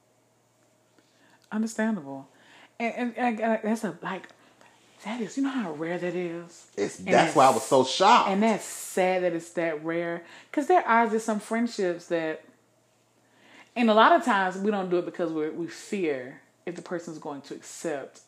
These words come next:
Speaker 1: what we said.
Speaker 2: Yes.
Speaker 1: Or if they're gonna react.
Speaker 2: Mm-hmm.
Speaker 1: Um,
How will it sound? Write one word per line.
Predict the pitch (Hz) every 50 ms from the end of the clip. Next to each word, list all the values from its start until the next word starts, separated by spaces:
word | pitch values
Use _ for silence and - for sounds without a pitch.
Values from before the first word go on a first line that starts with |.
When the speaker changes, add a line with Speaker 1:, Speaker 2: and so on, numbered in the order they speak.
| _ -
Speaker 1:
what | 165 151 143 -
we | 139 139 131
said. | - - 147 110 90 78 - - - 95
Speaker 2:
Yes. | 95 90 80 76 - - - - - - - - _ _ _ _ _ _ _ _ _ _ _ _ _ _ _ - - - - - - _
Speaker 1:
Or | - 156
if | 156 -
they're | 170
gonna | 160 156 151 139 139 135
react. | 131 131 131 123 113 - - - - - - -
Speaker 2:
Mm-hmm. | 95 92 92 90 90 104 - _ _ _ _ _ _ _ - _ _ _ _ _ _ _ _ - - _ _ - -
Speaker 1:
Um, | 151 147 143 135 131 127 127 - - - 123 131 135 - -